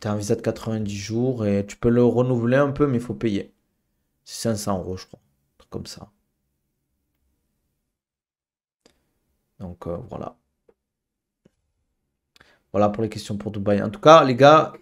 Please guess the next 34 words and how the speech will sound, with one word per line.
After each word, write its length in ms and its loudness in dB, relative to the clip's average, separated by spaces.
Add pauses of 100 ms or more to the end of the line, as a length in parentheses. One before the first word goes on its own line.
j'ai 140 -14
pas 280 8
eu 80 6
beaucoup 300 0
de 60 -4
pronostics, 760 -2 (520)
que 100 -2
ce 80 -8
soit 100 2
sur 180 -2
YouTube 420 -2 (380)
ou 80 -4
sur 180 -10
Twitch. 380 -2 (400)
Donc, 160 -4
je 80 -2
veux 80 0
voir 160 6
vos 100 2
pronostics 480 -4
pour 120 0
le 60 -2
combat. 640 2 (120)
Baïsangour, 760 -2 (600)
Baki, 500 -2
Shamsudinov 800 -4
et 140 -8
qui 180 -2
est 60 -2
Cédric 500 -4
de 60 -2
Pesdoumbe. 720 2 (640)
Je 180 -2
veux 260 6